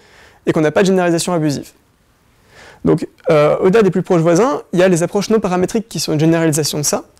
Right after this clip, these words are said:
où l'idée c'est qu'en fait on va s'intéresser à un voisinage local du point où on veut avoir la valeur, donc en l'occurrence de là où on voudrait avoir une compétence très précise, donc une instance de nos compétences paramétrées.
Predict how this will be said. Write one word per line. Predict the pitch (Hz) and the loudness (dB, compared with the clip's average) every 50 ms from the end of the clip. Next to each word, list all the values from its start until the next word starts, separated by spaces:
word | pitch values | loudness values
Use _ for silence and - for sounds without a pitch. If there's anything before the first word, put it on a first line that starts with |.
| - - _ - - - - _ _ - | -20 -20 _ -20 -20 -20 -20 _ _ 0
où | 202 220 226 | 2 2 4
l'idée | 185 170 160 220 262 | 4 4 4 2 2
c'est | - - 170 | 2 0 -2
qu'en | - 180 170 | -2 -2 -2
fait | 160 240 233 180 | 0 0 0 0
on | |
va | 160 156 | 0 0
s'intéresser | 151 196 185 175 202 190 196 185 - - 233 240 - - - _ - | 0 -2 -2 -2 -2 0 0 2 2 2 2 2 0 -2 -6 _ -2
à | 185 202 208 208 - | -2 0 0 0 -2
un | 170 156 | -2 0
voisinage | 147 165 165 156 180 180 180 156 143 | 0 2 2 2 2 2 0 2 2
local | 180 185 - 196 185 175 165 - - - | 0 0 2 0 0 0 -4 -6 -8 -6
du | 160 156 143 | -6 -6 -4
point | - - 196 | -2 -2 0
où | 190 | 0
on | 175 156 | 0 0
veut | 147 147 170 | 0 2 2
avoir | 165 147 165 165 160 | 2 2 2 0 0
la | 151 143 | 0 0
valeur, | 135 135 156 220 254 254 - _ 415 415 | 0 0 0 -2 -4 -6 -12 _ -14 -14
donc | 302 - - | -10 -6 -4
en | - | -4
l'occurrence | - - - 175 180 - | -4 -4 -4 -4 -4 -2
de | 170 | 0
là | 151 160 165 | 0 2 2
où | |
on | 160 | 0
voudrait | 147 147 156 160 | 0 -2 -2 -2
avoir | 160 147 147 | -2 -2 -2
une | 147 147 | -6 -8
compétence | - 147 - 160 - 170 - | -8 -8 -8 -8 -8 -8 -10
très | - - 185 | -10 -12 -12
précise, | - - 160 - - 165 156 | -10 -10 -8 -6 -4 -4 -4
donc | - - 175 - | -6 -8 -10 -8
une | - 165 | -4 -4
instance | 160 160 - 185 180 175 - - _ _ _ _ _ - - - - _ - | -4 -2 -2 -4 -6 -6 -8 -14 _ _ _ _ _ -20 -20 -20 -10 _ -2
de | 160 | 0
nos | 165 160 | 0 0
compétences | - 160 165 160 165 147 - | -2 -4 -4 -4 -6 -6 -6
paramétrées. | - 147 139 139 143 - - 233 | -6 -6 -6 -6 -6 -6 -6 -6